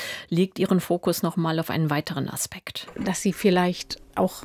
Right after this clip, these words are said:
Speaker 2: nicht mehr weggeht von hier. Also ich wollte gerne das erzählen, dass die Natur eigentlich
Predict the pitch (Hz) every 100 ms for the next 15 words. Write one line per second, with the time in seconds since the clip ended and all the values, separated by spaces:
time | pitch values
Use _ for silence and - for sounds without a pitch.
0 | - 196 - 208 185 175 190 202 175 -
1 | - 170 165 175 175 180 - - - 185
2 | 202 - - - 185 185 175 180 180 170
3 | - 175 - 180 - 208 185 185 - -
4 | - - - - - 208 175 - 254 247
5 | 220 180 175 180 - - - - 170 180
6 | 170 170 - -